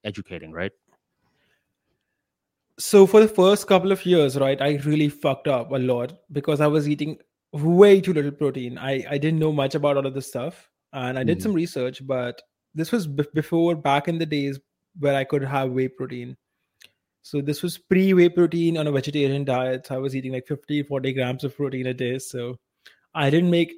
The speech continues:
Speaker 2: as many gains as I would have if I was eating, say, chicken or, you know, eating, like, one fifty, two hundred grams of protein. But
Speaker 1: Right.
Speaker 2: I did have a trainer who was very helpful. But I was mostly training on machines, right?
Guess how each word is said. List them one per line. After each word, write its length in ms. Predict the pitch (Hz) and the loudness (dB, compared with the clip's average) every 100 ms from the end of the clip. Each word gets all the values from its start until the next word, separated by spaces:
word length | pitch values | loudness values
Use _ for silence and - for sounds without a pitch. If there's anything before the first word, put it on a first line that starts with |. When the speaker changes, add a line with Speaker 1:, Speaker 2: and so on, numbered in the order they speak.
| 135 | -2
Speaker 2:
as 240 | 131 131 | 0 0
many 200 | 143 151 | -2 -4
gains 340 | 143 135 135 131 | -4 -4 -6 -6
as 80 | 131 | -4
I 80 | |
would 220 | 135 120 120 | -2 -2 -2
have 220 | 127 135 | -6 -6
if 160 | 131 - | -10 -8
I 80 | 127 | -6
was 220 | 127 123 | -6 -6
eating, 280 | 120 123 120 | -6 -8 -8
say, 280 | - 117 113 - | -8 -10 -12 -8
chicken 500 | - 123 110 113 113 | -4 -4 -6 -12 -12
or, 240 | 117 113 107 | -12 -10 -10
you 120 | 120 | -8
know, 80 | 120 | -8
eating, 320 | 120 120 117 | -8 -6 -6
like, 120 | 110 _ _ | -8 _ _
one 180 | 123 123 | -4 -4
fifty, 260 | 127 123 | -4 -6
two 120 | 120 120 | -4 -2
hundred 200 | 120 120 | -2 -4
grams 300 | 113 107 110 | -6 -8 -12
of 100 | - | -12
protein. 380 | 120 117 113 - _ _ _ - - - | -12 -12 -16 -18 _ _ _ -20 -12 0
But 260 | 135 151 | 6 8
Speaker 1:
Right. 20 | 151 | 8
Speaker 2:
I 80 | |
did 240 | 156 156 165 | 6 6 6
have 200 | 170 170 | 6 4
a 60 | |
trainer 460 | 170 147 117 127 165 _ _ _ _ | 2 -2 -4 -6 -10 _ _ _ _
who 140 | - 143 | 2 6
was 220 | 147 131 | 6 4
very 200 | 131 147 | 2 2
helpful. 480 | 147 113 - 120 160 _ _ _ | 0 -4 -8 -10 -10 _ _ _
But 140 | 147 147 | 2 6
I 60 | |
was 140 | 151 165 | 6 6
mostly 280 | 170 170 240 | 4 2 0
training 300 | 185 175 160 | 2 0 -2
on 120 | 131 | -4
machines, 440 | 120 135 120 113 | -6 -8 -10 -10
right? 200 | 120 120 | -10 -10